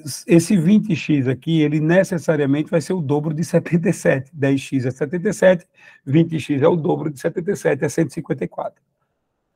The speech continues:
Cento e cinquenta e quatro menos trinta e seis. Isso vai dar cento e dezoito. Cento e dezoito. É, quarenta, dá cento e quatorze, cento e dezoito, é isso mesmo.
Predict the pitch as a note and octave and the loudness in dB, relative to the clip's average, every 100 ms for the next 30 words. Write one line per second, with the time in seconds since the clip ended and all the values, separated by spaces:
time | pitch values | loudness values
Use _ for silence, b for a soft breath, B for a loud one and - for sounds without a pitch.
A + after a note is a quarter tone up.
0 | _ - - A3+ F3+ E3+ F3 E3+ E3+ E2+ | _ -2 4 4 4 2 2 4 4 6
1 | F3 - F3+ - F#3 F3 G3+ - D#3 B2 | 4 4 2 0 -2 0 -4 -2 0 0
2 | - _ _ _ _ _ _ _ - C3 | -4 _ _ _ _ _ _ _ -10 -8
3 | D#3 F3 D#3+ E3+ F#3 G3 G3+ - F#3 F3 | 0 2 4 6 6 6 4 2 -2 -2
4 | F3+ F#3+ B2+ D#3 D#3+ - - _ _ _ | -4 -4 -2 0 0 -4 -20 _ _ _
5 | _ D#3+ C3 C3+ C#3 D3+ - _ _ _ | _ -12 -8 -6 -4 -6 -8 _ _ _
6 | _ _ _ _ _ - A2+ - C3 D3+ | _ _ _ _ _ -12 -10 -6 -4 -2
7 | E3+ E3+ F3 F3+ F3 D#3+ C#3+ D#3 C#3 - | -4 -4 -4 -4 -4 -6 -8 -10 -12 -14
8 | C3+ F3 F#3+ - F#3 F#3+ C3+ A#2 C3 D3 | -8 -6 -4 -4 -4 -2 -4 -6 -6 -8
9 | C3+ C3+ | -8 -10